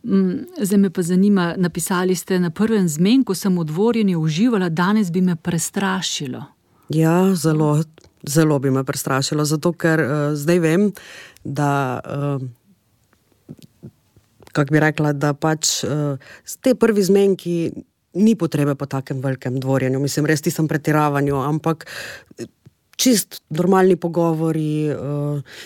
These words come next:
Speaker 2: ne vem, imela sem zmenek, eh, ki je bil čist tako normalen, ali kako bi rekla, ni bil, ne. In sem se počutila zelo sproščeno, to mi je bilo zelo všeč. Eh, to opažam, da zdaj, na primer, če, eh,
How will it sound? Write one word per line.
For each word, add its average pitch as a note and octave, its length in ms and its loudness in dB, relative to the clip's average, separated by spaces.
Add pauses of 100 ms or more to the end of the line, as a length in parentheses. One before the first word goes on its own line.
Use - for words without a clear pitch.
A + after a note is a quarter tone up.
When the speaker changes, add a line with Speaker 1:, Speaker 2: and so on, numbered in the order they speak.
Speaker 2:
ne E3 120 0
vem, E3 120 4
imela D#3+ 300 4
sem E3+ 160 -2
zmenek, D#3 560 0
eh, C#3 100 -6 (420)
ki - 140 -4
je D#3 100 2
bil D#3+ 180 0
čist F3+ 360 0
tako - 220 2 (340)
normalen, F3+ 640 4
ali C#3+ 140 -8
kako D3 180 -6
bi D3+ 80 0
rekla, D3+ 240 -2
ni F3 100 4
bil, E3+ 140 2 (100)
ne. C#3+ 240 -4 (880)
In F3 160 2
sem F#3 160 2
se F#3 120 0
počutila B3 400 -2
zelo A3 220 2
sproščeno, C#3+ 640 -2
to E3 140 -4
mi D#3+ 100 2
je D3+ 40 0
bilo C#3+ 140 -2
zelo D#3 180 -2
všeč. G3 420 -4 (460)
Eh, D3 260 -2
to E3+ 140 2
opažam, E3+ 420 2
da E3 100 -4
zdaj, E3 240 0
na E3 100 0
primer, D#3+ 320 -2
če, D3+ 200 -6
eh, C#3 640 -2